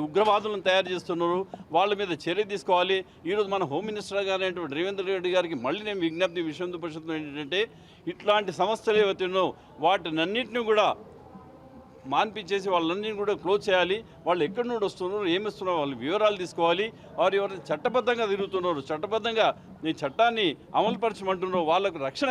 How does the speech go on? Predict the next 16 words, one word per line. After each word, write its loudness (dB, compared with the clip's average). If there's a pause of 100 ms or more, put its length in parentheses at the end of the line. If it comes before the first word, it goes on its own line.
కల్పించాలి. 0 (300)
అదేవిధంగా 0
ఇక్కడ -6
మురళి -2
ఎవరైతే -2
జయరామ్ 0
ఉన్నాడో 2 (520)
ఆయనకు 0
కూడా 4 (520)
మెరుగైన 2 (1600)
ఆసుపత్రి -2
అంటే -2
ఇక్కడ -2 (100)
కాకపోతే -2 (120)
హైదరాబాద్ని 0
తీసుకుపోయి 0